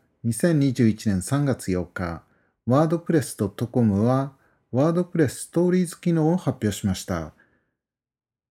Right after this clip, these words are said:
ワードプレスストーリーズはワードプレスドットコムとジェットパックを使用したセルフホストのサイトに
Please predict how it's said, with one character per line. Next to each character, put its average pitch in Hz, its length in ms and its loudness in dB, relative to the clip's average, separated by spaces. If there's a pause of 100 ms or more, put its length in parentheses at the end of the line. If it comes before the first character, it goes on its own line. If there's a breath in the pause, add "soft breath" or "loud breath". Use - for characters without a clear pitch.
(260)
ワ 147 160 4
ー - 40 2
ド 190 100 0
プ 190 140 -4
レ 170 100 4
ス - 200 -10
ス - 40 -20
ト 147 140 4
ー 135 40 6
リ 110 120 4
ー 95 40 0
ズ 98 140 -6
は 104 460 0 (240)
ワ 131 140 2
ー - 20 -4
ド 175 100 -2
プ - 140 -8
レ 165 80 0
ス - 160 -10
ド 113 80 0
ッ - 20 0
ト - 160 -10
コ 127 160 -2
ム 98 140 2
と 110 480 0 (180)
ジ 113 120 -2
ェ - 20 0
ッ 107 80 -4
ト - 160 -4
パ 190 140 -4
ッ 185 40 -2 (140)
ク 151 100 0
を 139 80 2
使 - 160 -6
用 123 140 0
し - 120 -14
た 147 300 0 (120)
セ - 200 -4
ル 135 100 0
フ 135 80 -10
ホ 151 140 0
ス - 140 -10
ト 131 100 0
の 175 300 0 (1160)
サ 117 160 2
イ 110 100 0
ト 113 100 2
に 156 300 2